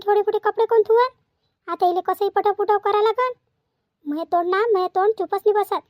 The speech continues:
भलीच करतो मी कराले. आणि हे चालली गेली ते सगळं माझ्या भोवती येऊन जाईल. कसं करू आता मी? अरे, अरे, म्हटलं ताई, तुम्हाला तर राग आला, असं किसं काही नाही आहे.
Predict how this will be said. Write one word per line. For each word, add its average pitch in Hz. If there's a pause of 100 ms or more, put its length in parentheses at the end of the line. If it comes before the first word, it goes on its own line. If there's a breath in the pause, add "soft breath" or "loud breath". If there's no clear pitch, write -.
(340)
भलीच 330
करतो 381
मी 349 (340)
कराले. 339 (440)
आणि 277
हे 349
चालली 349
गेली 359
ते 427
सगळं 392
माझ्या 403
भोवती 392
येऊन 453
जाईल. 440 (120)
कसं 381
करू 403
आता 381
मी? 427 (680)
अरे, 440
अरे, 453
म्हटलं 381
ताई, 453
तुम्हाला 427
तर 440
राग 466
आला, 415 (460)
असं 480
किसं 480
काही 480
नाही 480
आहे. 320